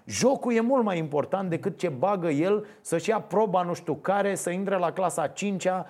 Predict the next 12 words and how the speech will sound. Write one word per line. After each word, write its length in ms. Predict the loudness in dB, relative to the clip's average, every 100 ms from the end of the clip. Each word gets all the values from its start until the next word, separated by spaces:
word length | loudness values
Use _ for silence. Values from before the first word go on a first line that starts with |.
| -14 0
la 160 | 2
liceul 460 | 4 0 0 0 0
sufletului. 680 | -2 -4 -4 -6 -6 -10 -12 _ _ _
Îi 200 | -2 0
încurcați 600 | 0 -2 -4 0 -2 0
așa 180 | -4 -4
pe 140 | -6 -8
copii, 300 | -8 -6 -4
asta 220 | -4 -4
nu 100 | -4
înțeleg 400 | -6 -6 -6 -8
oamenii. 320 | -12 -14 -20